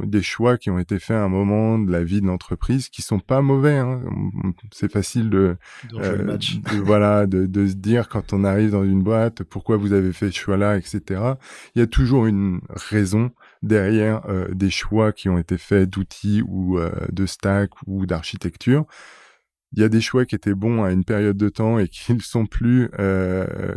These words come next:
Speaker 1: quelques années plus tard. Et, euh, et, euh, j-, comme j'ai eu la chance, euh,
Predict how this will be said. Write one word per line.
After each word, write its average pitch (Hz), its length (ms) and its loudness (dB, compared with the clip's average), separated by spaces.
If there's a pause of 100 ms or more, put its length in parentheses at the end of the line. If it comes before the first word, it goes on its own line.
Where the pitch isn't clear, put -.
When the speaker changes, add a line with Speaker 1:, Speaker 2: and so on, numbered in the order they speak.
Speaker 1:
quelques 98 400 0
années 92 180 4
plus 98 200 -4
tard. 139 260 2
Et, 90 220 0
euh, 87 160 -4 (420)
et, 98 80 -4
euh, 92 320 -2
j-, 82 180 -4
comme 117 220 2
j'ai 104 120 4
eu 101 40 6
la 98 140 4
chance, - 500 -4 (460)
euh, - 100 -4